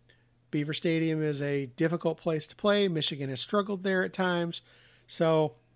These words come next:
I think, you know, a, a lot's being made in the local media that Michigan is ranked technically one spot higher than Michigan State, right? And, you know, there's a lot of, uh, uh,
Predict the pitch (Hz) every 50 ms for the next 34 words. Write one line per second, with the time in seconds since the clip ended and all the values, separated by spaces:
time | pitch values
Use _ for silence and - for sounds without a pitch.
0 | _ _ _ _ _ _ _ _ - - - _ - 151 147 - - 208 202 202
1 | 196 196 - - _ _ _ _ _ _ _ - 196 185 180 175 - - 190 -
2 | - 180 185 190 202 208 226 247 247 - - - 226 214 208 202 185 180 185 185
3 | 185 185 175 170 160 151 143 151 156 156 - - 165 147 147 147 143 135 135 135
4 | 131 123 120 120 _ _ _ - _ _ _ _ _ - 151 143 135 135 - -
5 | - _ _ _ _ - - 165 165 - - 175 151 156 156 151 143 131 139 135
6 | 139 147 151 156 156 156 151 - - - - - 160 156 - 170 160 - - 156
7 | 147 143 135 143 147 151 147 - - - 165 151 147 143 139 151 151 147 147 143
8 | 135 135 135 139 139 - - 147 127 123 117 - - 131 117 110 - _ _ _
9 | _ - 131 127 127 127 - _ _ _ - - - - - - - - - -
10 | - _ - - 147 147 147 143 139 139 135 120 - _ _ - - 151 147 143
11 | 147 147 139 143 147 151 147 147 147 147 147 143 139 135 127 127 135 135 131 131
12 | 127 127 123 123 123 - - - - _ _ _ _ - - - -